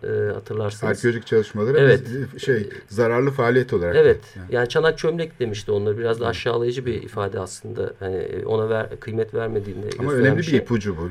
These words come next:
Speaker 2: Yani bu hız
Speaker 1: Yani
Speaker 2: meselesi
Speaker 1: hız,
Speaker 2: de tıpkı
Speaker 1: evet.
Speaker 2: bilmeme hali gibi
Speaker 1: Evet.
Speaker 2: birbirini tamamlayan ikinci bir kavram ortaya
Speaker 1: Tabii.
Speaker 2: attınız.
Speaker 1: Çünkü şey şu, yani hız, e, aslında öyle bir, şöyle bir şey ki hızlandıkça gördüğümüz şey azalır. Yani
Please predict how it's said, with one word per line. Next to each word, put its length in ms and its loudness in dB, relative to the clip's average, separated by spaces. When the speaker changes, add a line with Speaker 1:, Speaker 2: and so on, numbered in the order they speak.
Speaker 2:
Yani 280 0
bu 140 0
hız 360 2
Speaker 1:
Yani 120 -2
Speaker 2:
meselesi 300 6
Speaker 1:
hız, 60 4
Speaker 2:
de 120 10
tıpkı 180 6
Speaker 1:
evet. 200 6
Speaker 2:
bilmeme 400 0
hali 420 2
gibi 300 -2
Speaker 1:
Evet. 160 6
Speaker 2:
birbirini 260 4
tamamlayan 460 4
ikinci 300 -2
bir 100 -4
kavram 360 4
ortaya 300 0
Speaker 1:
Tabii. 200 4
Speaker 2:
attınız. 160 2
Speaker 1:
Çünkü 300 0
şey 280 6
şu, 280 2
yani 180 6
hız, 480 0
e, 180 4
aslında 520 0
öyle 200 4
bir, 80 -6
şöyle 260 -2
bir 100 -6
şey 200 -2
ki 120 -6
hızlandıkça 720 2
gördüğümüz 420 -4
şey 160 0
azalır. 320 2
Yani 340 0